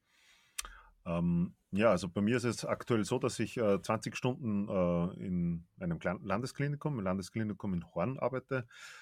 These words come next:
Äh, hab seit sieben Jahren bin ich auch, äh, nebenberuflich als, äh, selbstständiger Physiotherapeut tätig in Langenlois und jetzt auch,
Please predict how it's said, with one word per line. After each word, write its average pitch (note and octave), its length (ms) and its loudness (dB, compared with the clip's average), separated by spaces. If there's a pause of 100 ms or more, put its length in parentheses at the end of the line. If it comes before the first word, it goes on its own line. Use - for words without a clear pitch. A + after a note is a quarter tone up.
(240)
Äh, - 80 -6
hab F2+ 600 2
seit F#2+ 420 0 (520)
sieben B2+ 300 -6
Jahren G#2 540 0
bin G#2 180 0
ich G2 120 0
auch, F#2 220 0
äh, F#2+ 300 -2
nebenberuflich G2+ 680 -2
als, E2+ 240 -4
äh, E2+ 280 0 (1160)
selbstständiger F#2+ 640 -2
Physiotherapeut B2+ 960 -4
tätig A#2 480 -6 (540)
in F2+ 120 -2
Langenlois A#2 500 2
und F#2+ 140 -2
jetzt F#2 280 -6
auch, F2 220 -2